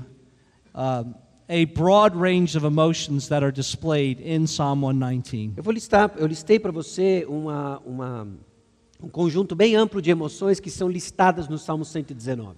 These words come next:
Speaker 1: And we're not gonna go through those this evening, but you have your notes.
Speaker 2: Mas você tem aí nas suas anotações essa lista toda.
Speaker 1: I'm, I'm sorry, there weren't written notes, right?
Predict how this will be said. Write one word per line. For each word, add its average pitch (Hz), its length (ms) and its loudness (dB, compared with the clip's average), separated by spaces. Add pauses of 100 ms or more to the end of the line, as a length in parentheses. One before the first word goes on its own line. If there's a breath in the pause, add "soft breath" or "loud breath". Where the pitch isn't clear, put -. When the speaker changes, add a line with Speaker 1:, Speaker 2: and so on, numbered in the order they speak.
Speaker 1:
And 160 200 0
we're 202 120 4
not 196 240 4
gonna 160 120 0
go 160 180 0
through 160 260 -2
those 143 300 0
this 131 220 -4
evening, 131 340 -2
but 127 240 -6
you 135 100 -2
have 165 340 0
your 143 280 0
notes. 165 580 -2 (180)
Speaker 2:
Mas 143 140 -2
você 160 240 -4
tem 196 300 4
aí 180 140 6
nas 170 160 -2
suas 151 220 -2
anotações 151 680 -4
essa 147 200 -10
lista 151 420 -6
toda. 160 380 -4 (1120)
Speaker 1:
I'm, 143 120 -14 (180)
I'm 127 120 -12
sorry, 104 300 -14
there 117 160 -10
weren't 120 220 -10
written 120 320 -14
notes, 107 400 -16
right? 107 200 -18